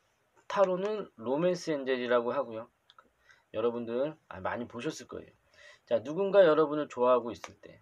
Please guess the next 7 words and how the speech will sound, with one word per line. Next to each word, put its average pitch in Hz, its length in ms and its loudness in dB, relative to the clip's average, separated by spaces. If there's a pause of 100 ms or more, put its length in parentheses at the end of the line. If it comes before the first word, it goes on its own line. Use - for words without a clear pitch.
그리고 107 540 -10
혹은 190 360 -4 (760)
여러분이 160 640 -2 (220)
모든 180 540 -6 (140)
준비가 151 380 -2
완벽한 165 500 -4
거예요. 98 260 -8